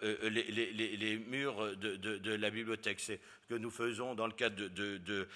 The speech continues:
de, euh, l'éducation artistique et culturelle, euh, des rencontres avec les auteurs, des animations, d'ateliers, d'expositions. Et, et, euh,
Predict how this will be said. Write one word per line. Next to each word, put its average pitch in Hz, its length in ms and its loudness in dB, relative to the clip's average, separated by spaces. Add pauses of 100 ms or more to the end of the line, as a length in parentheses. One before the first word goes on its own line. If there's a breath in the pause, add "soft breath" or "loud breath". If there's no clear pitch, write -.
(180 loud breath)
de, 104 140 -4 (200)
euh, 95 340 -2
l'éducation 110 580 2
artistique 107 460 -2
et 107 80 -2
culturelle, 110 720 2
euh, 95 200 0
des 110 120 0
rencontres 120 520 -2
avec 107 260 4
les 110 140 0
auteurs, 117 400 2
des 95 180 0
animations, 110 580 0
d'ateliers, 110 640 -4
d'expositions. 104 800 -4 (640 loud breath)
Et, 127 360 4
et, 135 60 6
euh, 104 280 6